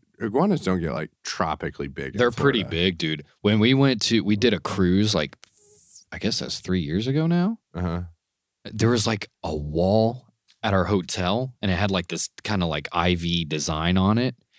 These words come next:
Speaker 2: And there were, like, sixty fucking iguanas just hanging out on it at this hotel we were staying at.
Speaker 1: Sixty.
Speaker 2: For sure, dude.
Speaker 1: Sixty.
Speaker 2: <laughs> Yeah,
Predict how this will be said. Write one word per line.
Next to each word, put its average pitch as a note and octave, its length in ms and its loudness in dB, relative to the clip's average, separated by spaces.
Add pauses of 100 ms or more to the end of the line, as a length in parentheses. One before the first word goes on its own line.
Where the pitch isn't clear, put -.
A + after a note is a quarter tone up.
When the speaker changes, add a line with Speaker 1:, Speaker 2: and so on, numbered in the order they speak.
(380)
Speaker 2:
And A#2 160 0
there B2 160 4
were, A2 100 2
like, E2+ 460 -2
sixty A2+ 1040 0
fucking G2+ 500 2
iguanas E2 840 0
just - 220 -2
hanging F2 320 0
out D#2+ 240 0
on C#2 180 -6
it C2 140 -12
at D2 140 -10
this D2 160 -6
hotel D#2 420 -4
we C#2 100 -6
were C2 140 -8
staying C#2 340 -4
at. B1 220 -8
Speaker 1:
Sixty. - 640 -2 (180)
Speaker 2:
For G#2+ 320 0
sure, E2 680 2
dude. - 140 -4
Speaker 1:
Sixty. - 720 0
Speaker 2:
<laughs> - 60 -6
Yeah, - 80 4